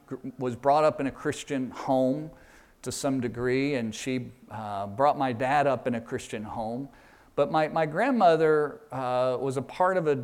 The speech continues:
a church. I won't tell you the actual name of it, but it's the third largest denomination in the country, so a lot of the churches are around here.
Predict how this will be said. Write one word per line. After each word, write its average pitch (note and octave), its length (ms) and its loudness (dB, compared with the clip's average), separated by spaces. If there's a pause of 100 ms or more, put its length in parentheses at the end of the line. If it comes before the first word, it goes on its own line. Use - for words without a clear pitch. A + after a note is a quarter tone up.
(160)
a B2+ 360 -2
church. - 680 -4 (280)
I C#3 80 -2
won't D#3+ 240 -2
tell E3+ 200 0
you D3 140 2
the C3 140 2
actual C3 320 0
name C3+ 260 0
of A2+ 140 -2
it, B2+ 100 -2
but A#2+ 80 -6
it's A#2+ 400 -6
the - 80 -16
third F#3 360 -2
largest D#3+ 440 4
denomination C#3 680 -4
in B2 60 -6
the A#2+ 60 -8
country, G#2 420 -10
so G#2+ 360 -4
a G2+ 40 -8
lot A#2 180 2
of C3+ 100 -4
the C3+ 140 -2
churches C3+ 460 -8
are C3 100 -2
around A2 360 -4
here. F#2 300 -10